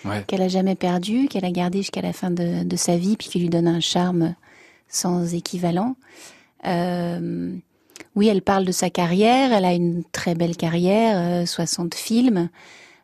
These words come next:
Speaker 2: Euh, et en même temps, moi, ce que j'ai découvert qui m'a rendue un peu triste, c'est que j'ai, j'ai rencontré son agent,
Speaker 1: Mhm.
Speaker 2: Jean-Louis Lévy,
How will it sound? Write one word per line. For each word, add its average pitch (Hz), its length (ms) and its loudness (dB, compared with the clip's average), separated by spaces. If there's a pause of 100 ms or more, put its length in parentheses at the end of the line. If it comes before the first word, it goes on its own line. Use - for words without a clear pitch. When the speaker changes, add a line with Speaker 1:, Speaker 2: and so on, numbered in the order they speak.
Speaker 2:
Euh, 180 380 0
et 175 180 0
en 180 40 0
même 190 220 2
temps, 220 160 2
moi, 202 120 4
ce 185 100 -2
que - 80 -6
j'ai 180 200 2
découvert 185 560 0
qui - 120 -10
m'a 175 100 2
rendue 175 280 -2
un 175 100 2
peu 180 140 -4
triste, - 420 -2
c'est - 180 -2
que 175 200 -2
j'ai, 180 220 -2
j'ai 175 280 0
rencontré 175 480 -2
son 175 380 0
agent, 185 320 0
Speaker 1:
Mhm. 294 120 2
Speaker 2:
Jean-Louis 196 280 2
Lévy, 196 340 0